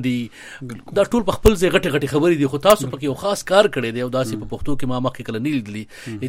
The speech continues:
Speaker 1: تاسو نن هم ما نه یو ماشوم تپوس وکړو، د
Speaker 2: مهم.
Speaker 1: بونیر نه پیغام یې راولېږو،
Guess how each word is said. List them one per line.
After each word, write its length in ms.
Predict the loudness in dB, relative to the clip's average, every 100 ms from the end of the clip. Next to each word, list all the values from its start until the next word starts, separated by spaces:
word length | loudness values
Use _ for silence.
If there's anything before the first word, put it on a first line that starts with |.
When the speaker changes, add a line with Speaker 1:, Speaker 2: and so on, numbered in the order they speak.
| 0
Speaker 1:
تاسو 320 | 0 0 0 0 -2 _ _
نن 220 | -2 2 2
هم 60 | 2 2
ما 80 | 2 4
نه 80 | 4
یو 100 | 4 2 -4 0
ماشوم 400 | 0 2 -2 0
تپوس 340 | -2 -2 -4 -6
وکړو، 380 | -8 -8 -6 -4
د 80 |
Speaker 2:
مهم. 80 | -4
Speaker 1:
بونیر 320 | -2 2 2 2
نه 340 | 0 -2 -8 -4
پیغام 380 | 0 2 2
یې 40 | 2
راولېږو، 400 | 0 -2 -6 -6